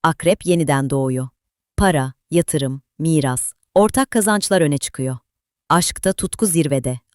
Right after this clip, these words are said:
ama kıskançlık kontrol edilmeli. Yay burcu.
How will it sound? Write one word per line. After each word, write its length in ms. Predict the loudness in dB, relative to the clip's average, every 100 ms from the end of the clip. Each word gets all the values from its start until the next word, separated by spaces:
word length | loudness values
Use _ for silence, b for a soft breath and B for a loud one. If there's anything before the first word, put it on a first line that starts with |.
| -4
ama 180 | -2 0
kıskançlık 640 | -4 -4 -2 -2 -4 -2
kontrol 400 | 0 0 0 0
edilmeli. 480 | 0 -2 -4 -6 -10 _ _ _ _ 0
Yay 340 | 4 4 2
burcu. 340 | -2 -4 -10